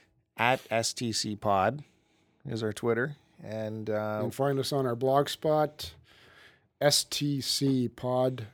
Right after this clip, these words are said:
Speaker 2: dot blogspot dot C A. Um, and yeah, please, uh, we'd appreciate it, you know, when we do tweets out or whatever, if you guys can find the time to possibly retweet it out and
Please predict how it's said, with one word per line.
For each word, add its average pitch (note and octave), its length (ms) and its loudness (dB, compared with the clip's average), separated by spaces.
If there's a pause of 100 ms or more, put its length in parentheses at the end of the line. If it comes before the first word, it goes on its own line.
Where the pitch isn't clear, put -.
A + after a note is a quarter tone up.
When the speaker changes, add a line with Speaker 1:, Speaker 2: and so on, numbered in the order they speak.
(240)
Speaker 2:
dot A#2 260 -2
blogspot B2 640 0
dot A2 220 -2
C A2+ 260 -4
A. F#3 220 -2 (500)
Um, B2+ 460 -2 (640)
and F#3 100 8
yeah, E3+ 180 10
please, D3+ 360 6
uh, D3+ 180 6
we'd E3 220 6
appreciate D#3+ 540 6
it, D#3 160 6
you D#3+ 100 -2
know, B2+ 140 2
when C#3 180 2
we C3+ 80 2
do C3+ 120 2
tweets A#2 380 -4
out A2+ 120 -2
or A2+ 100 -2
whatever, A2+ 340 -2
if A2+ 140 -8
you A#2+ 60 -10
guys A#2 200 -6
can G2 200 -10 (880)
find C#3+ 320 6
the C3 60 0
time C#3 460 2
to A2+ 240 -2 (160)
possibly C3 440 0
retweet C3 600 0
it - 60 -2
out C3 280 2
and G2 260 -8